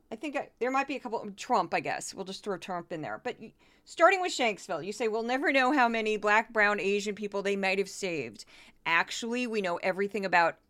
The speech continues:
every human being that was on that plane. Films have been made about it. Documentaries have been made about it. Books have been written about it. We know a lot about those people, and we honor them,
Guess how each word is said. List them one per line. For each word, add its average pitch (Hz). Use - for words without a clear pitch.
every 208
human 208
being 190
that 175
was 170
on 165
that 147
plane. -
Films 254
have 247
been 240
made 233
about 208
it. 208
Documentaries 220
have 202
been 208
made 202
about 190
it. 185
Books 202
have 208
been 202
written 190
about 175
it. 170
We 208
know 208
a 185
lot 180
about 175
those 170
people, 175
and 170
we 180
honor 175
them, 127